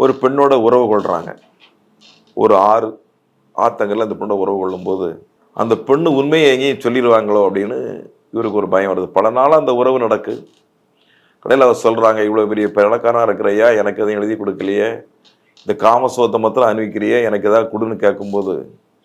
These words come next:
தாரம்னு சொல்லுங்க, "நான் தரட்டா, நான் இங்க வெளியே சொல்லிடுவேன்" அப்படின்னு அந்த அம்மா சொல்லும்போது, அந்த ஆத்திலேயே அந்த பொண்ணை அப்படியே தண்ணிக்குள்ள அமைக்கி அந்த பொண்ணை கொன்றுறாரு அவ தாத்தா. சரியா? அவங்க அப்பா ஜெனரேஷன் முடிஞ்சு இவன் வர்றான்.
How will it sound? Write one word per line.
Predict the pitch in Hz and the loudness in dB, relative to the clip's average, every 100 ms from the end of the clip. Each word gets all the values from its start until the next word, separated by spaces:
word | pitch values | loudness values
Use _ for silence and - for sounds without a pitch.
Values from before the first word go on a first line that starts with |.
| _ _ _ _ _ _ _ - | _ _ _ _ _ _ _ 2
தாரம்னு | 113 131 135 123 | 4 4 2 -2
சொல்லுங்க, | 113 113 | -2 0
"நான் | 107 98 95 | 0 -2 0
தரட்டா, | 101 110 143 | 0 2 2
நான் | 131 113 | 2 0
இங்க | 110 | 0
வெளியே | 104 117 | -2 0
சொல்லிடுவேன்" | 123 110 101 101 101 | 0 -2 -2 -2 -4
அப்படின்னு | 98 107 | -4 -6
அந்த | 101 | -4
அம்மா | 92 101 | -4 -4
சொல்லும்போது, | - 98 92 90 95 95 - _ _ _ _ _ _ _ _ _ _ | -6 -8 -6 -8 -8 -10 -16 _ _ _ _ _ _ _ _ _ _
அந்த | 107 107 | -4 2
ஆத்திலேயே | 110 131 131 139 | 4 4 2 2
அந்த | 127 117 110 | 2 0 0
பொண்ணை | 117 120 | 0 0
அப்படியே | 104 107 110 104 98 - | 0 2 2 2 0 -4
தண்ணிக்குள்ள | 101 107 104 92 | -6 -4 -4 -4
அமைக்கி | 95 95 | -6 -8
அந்த | 110 92 - | -8 -8 -10
பொண்ணை | 101 104 101 | -10 -8 -8
கொன்றுறாரு | 92 95 92 76 - _ _ _ _ | -8 -8 -8 -8 -12 _ _ _ _
அவ | - 95 | -6 -4
தாத்தா. | 92 92 101 - 92 - _ _ _ | 0 0 0 -2 -8 -10 _ _ _
சரியா? | _ - 120 120 101 - _ _ _ _ _ - | _ -10 -8 -8 -10 -16 _ _ _ _ _ -6
அவங்க | 110 107 | 0 2
அப்பா | 98 135 | 2 2
ஜெனரேஷன் | 120 120 113 113 | 0 0 -4 -6
முடிஞ்சு | 104 117 123 | -8 -8 -4
இவன் | 107 95 95 | -2 0 0
வர்றான். | 101 95 | 0 -4